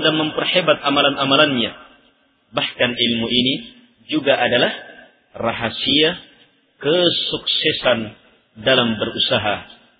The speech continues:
berbisnis. Tidak akan pernah ada orang sukses, hebat usahanya,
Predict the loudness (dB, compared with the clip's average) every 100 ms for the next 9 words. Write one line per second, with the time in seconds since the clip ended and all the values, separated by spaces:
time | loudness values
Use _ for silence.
0 | _ _ -8 -2 -2 -2 -4 -6 -8 -14
1 | -20 _ _ _ _ _ _ _ _ 2
2 | 4 2 2 -2 0 2 4 4 4 0
3 | -6 -8 -6 -6 -8 -14 _ _ _ -2
4 | 0 4 2 2 -6 0 0 0